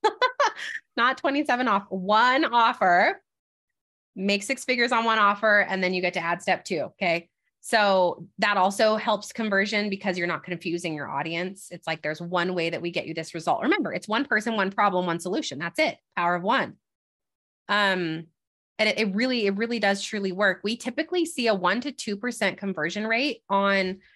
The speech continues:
your recurring listeners of the podcast to purchase. So if you have a thousand recurring listeners on your podcast,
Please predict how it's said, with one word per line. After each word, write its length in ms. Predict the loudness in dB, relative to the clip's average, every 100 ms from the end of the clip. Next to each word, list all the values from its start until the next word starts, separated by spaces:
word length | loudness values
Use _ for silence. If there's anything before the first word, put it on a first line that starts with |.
| -4
your 120 | 0
recurring 460 | 0 0 0 0 0
listeners 400 | -2 0 -2 -2
of 100 | -4
the 80 | -4
podcast 720 | -4 -4 -2 -2 -2 -6 -20 _ _
to 120 | -8 -2
purchase. 500 | -2 -2 -6 -10 -8
So 100 | -4
if 100 | -2
you 100 | 0
have 240 | 2 2 -2 _ _ _ _ _ -10
a 60 |
thousand 600 | -4 0 4 4 2 0
recurring 420 | 0 -2 0 0 2
listeners 380 | 0 0 0
on 100 | 0
your 120 | -2 -2
podcast, 720 | -2 -2 -2 -4 -4 -6